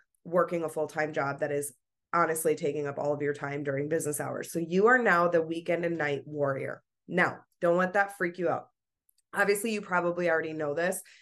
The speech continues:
um, being that you have a full-time job and you want to start freelancing, you know that you're gonna have to be working above forty hours a week to sort of get there. But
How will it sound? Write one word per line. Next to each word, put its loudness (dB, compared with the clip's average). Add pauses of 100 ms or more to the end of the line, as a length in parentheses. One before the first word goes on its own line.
(120)
um, 0
being -2
that -4 (560)
you 0
have -6
a -10
full-time 0
job 2
and -4
you -6
want -10
to -6
start 0
freelancing, 4 (220)
you 0
know 4
that 6
you're 2
gonna 2
have -2
to -16
be -10
working -2
above -2
forty -2
hours -2
a -2
week -2
to -6
sort 2
of 0
get -2
there. -6
But 2